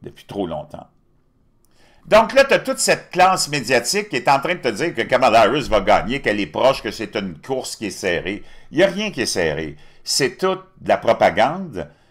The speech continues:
Kamala Harris a été ridiculisée pendant quatre ans par tous les réseaux, par tout le monde aux États-Unis,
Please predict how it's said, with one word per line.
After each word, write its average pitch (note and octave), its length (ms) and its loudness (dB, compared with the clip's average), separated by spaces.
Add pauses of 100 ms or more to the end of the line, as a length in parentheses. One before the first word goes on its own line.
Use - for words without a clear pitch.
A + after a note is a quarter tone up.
(240)
Kamala E3+ 380 6
Harris D#3+ 280 4
a C#3+ 60 2
été D3 200 0
ridiculisée D3 680 -2
pendant B2 380 4
quatre D3 360 0
ans F3 140 0
par - 300 -4
tous A#3 200 -4
les D3+ 140 0
réseaux, A#2 400 -2
par - 280 -2
tout G#3+ 140 -2
le E3+ 60 -4
monde D#3+ 260 -2
aux G#2+ 80 -2
États-Unis, F2+ 720 -6